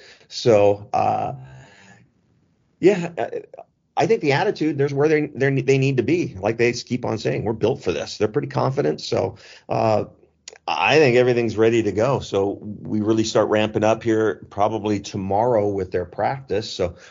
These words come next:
hopefully I get a chance to go out and view a little bit of that. So we'll see. But, uh, yeah,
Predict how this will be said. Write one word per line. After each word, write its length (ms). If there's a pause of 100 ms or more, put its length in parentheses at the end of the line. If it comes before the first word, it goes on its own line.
hopefully 220
I 40
get 140
a 60
chance 320
to 80
go 120
out 180
and 200
view 180
a 60
little 200
bit 180
of 80
that. 320
So 220
we'll 180
see. 260
But, 460
uh, 280
yeah, 300